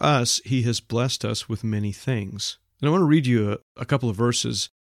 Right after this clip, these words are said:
One of them is out of Proverbs ten twenty-two. It says, "The blessing of the Lord makes rich, and he adds no sorrow with it."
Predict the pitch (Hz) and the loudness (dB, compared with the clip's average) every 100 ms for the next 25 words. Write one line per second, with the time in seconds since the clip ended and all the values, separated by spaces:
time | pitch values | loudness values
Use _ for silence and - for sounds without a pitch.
0 | _ 123 156 147 123 117 113 104 - 127 | _ 0 2 4 2 2 0 -2 0 2
1 | 127 120 - - 127 113 - 113 107 - | 2 0 -4 -2 -2 -2 -4 -4 -2 -2
2 | 113 101 117 107 - _ _ _ 117 98 | -2 0 0 -2 -4 _ _ _ -6 2
3 | 123 143 - 185 170 120 117 113 135 117 | 4 4 4 2 2 2 2 4 4 2
4 | 110 113 110 - - _ 104 104 113 - | 2 2 2 -2 -4 _ -4 2 2 0
5 | - - _ _ 117 117 110 120 - 120 | -4 -4 _ _ 0 2 2 0 0 0
6 | 123 120 110 - 107 110 113 120 - - | 2 0 -2 -6 -4 0 4 4 2 2
7 | 120 113 110 101 101 - 104 | 2 2 2 0 -2 -4 -6